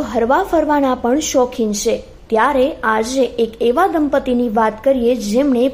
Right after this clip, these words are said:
પોતાની કારને હરતું ફરતું ઘર બનાવી નાખ્યું. નવીન પંડ્યા અને કાજલ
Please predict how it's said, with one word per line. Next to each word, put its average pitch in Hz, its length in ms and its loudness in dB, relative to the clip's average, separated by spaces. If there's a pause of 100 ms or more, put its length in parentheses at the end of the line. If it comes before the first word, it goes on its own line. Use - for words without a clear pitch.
પોતાની 330 480 -2
કારને 277 600 0
હરતું 247 400 0
ફરતું 311 420 -2
ઘર 302 200 2
બનાવી 220 420 -2
નાખ્યું. 208 440 -4 (480)
નવીન 359 380 2
પંડ્યા 370 320 2
અને 349 220 0
કાજલ 302 440 0